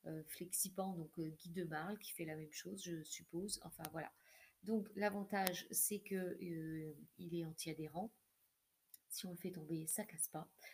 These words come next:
C'est quand même un côté pratique, facilité de stockage, enfin voilà. Euh, bref, il a des avantages, euh, mais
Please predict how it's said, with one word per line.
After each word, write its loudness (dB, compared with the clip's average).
C'est -10
quand -8
même -6
un -6
côté -6
pratique, -6
facilité -2
de -6
stockage, 8
enfin -2
voilà. 4
Euh, 6
bref, 2
il 0
a 4
des 4
avantages, 4
euh, 4
mais 4